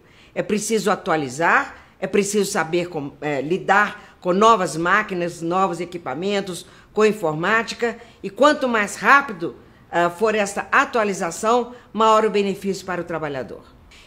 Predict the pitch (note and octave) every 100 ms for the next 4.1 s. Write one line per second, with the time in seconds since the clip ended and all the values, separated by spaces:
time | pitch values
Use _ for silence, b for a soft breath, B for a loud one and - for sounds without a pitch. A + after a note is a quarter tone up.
0 | b C#4+ C#4 F4 F4 B3+ A#3+ A#3 C4 C4
1 | C4 - - A#3+ A#3+ G#3 - B2 F2 -
2 | - B B F#3 G#3 A3 G#3 B3 D4 D4
3 | C4 G3 G3+ - G3+ G3+ F#3 F3 G3+ A3+
4 | A#3+